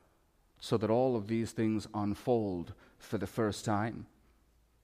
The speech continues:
It's this passage and that passage, but they were all disjointed and disconnected, and now there is a through line running through all of them, and it is Christ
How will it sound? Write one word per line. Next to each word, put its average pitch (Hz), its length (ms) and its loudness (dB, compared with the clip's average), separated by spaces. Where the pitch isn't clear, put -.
It's - 160 -8
this 143 200 6
passage 110 500 0
and 104 140 2
that 123 240 0
passage, 107 480 0
but 101 100 -4
they 113 80 2
were 123 140 2
all 135 120 0
disjointed 120 640 -2
and 98 100 -4
disconnected, 113 680 -2
and 98 140 0
now 120 180 2
there 107 160 0
is 98 120 -6
a - 40 -8
through 151 360 0
line 87 440 2
running 127 360 6
through 120 280 4
all 139 180 10
of 87 120 2
them, 92 180 2
and 95 80 4
it 101 100 2
is 127 180 8
Christ 165 600 4